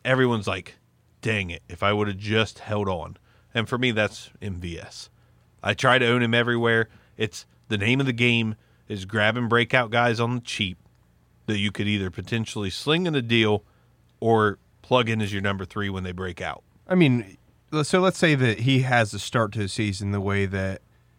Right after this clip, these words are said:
Speaker 2: um, McLaurin, Hollywood Brown, you know, a couple hundred seventy yard games with a couple touchdowns. Like, all of a sudden,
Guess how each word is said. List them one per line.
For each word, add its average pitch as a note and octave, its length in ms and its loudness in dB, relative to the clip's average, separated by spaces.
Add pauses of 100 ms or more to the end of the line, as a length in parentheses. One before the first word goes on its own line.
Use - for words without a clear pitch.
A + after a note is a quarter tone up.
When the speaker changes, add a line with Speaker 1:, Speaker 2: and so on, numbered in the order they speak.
(220)
Speaker 2:
um, F#2+ 680 -4 (1000)
McLaurin, A2 920 2 (480)
Hollywood A#2+ 480 2
Brown, G#2 560 2
you A2+ 140 -2
know, G#2+ 160 2 (560)
a - 40 -18
couple D3 240 4
hundred C3 340 4
seventy A#2 380 2
yard A2 360 4
games G#2+ 360 2
with G#2+ 100 -6
a - 40 -16
couple G#2+ 240 0
touchdowns. G2+ 600 -4 (360)
Like, A#2+ 180 -2 (440)
all E3 140 2
of F#3 80 2
a B2 40 -4
sudden, G#2+ 540 0